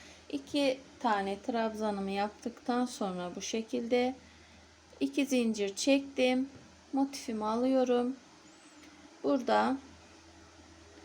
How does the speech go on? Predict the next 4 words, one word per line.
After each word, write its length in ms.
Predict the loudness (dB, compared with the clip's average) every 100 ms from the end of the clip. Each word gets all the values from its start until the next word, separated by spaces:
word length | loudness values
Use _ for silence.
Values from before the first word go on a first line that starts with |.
| -20 -20 -20 -20 -20 -20 -20 -20 -20 -20 -20 -20 -20 -20 -14
şu, 600 | -8 -6 0 4 4 4
e, 280 | 0 0 0
zincire 600 | 2 4 4 4 2 2
değil, 420 | 4 4 2 0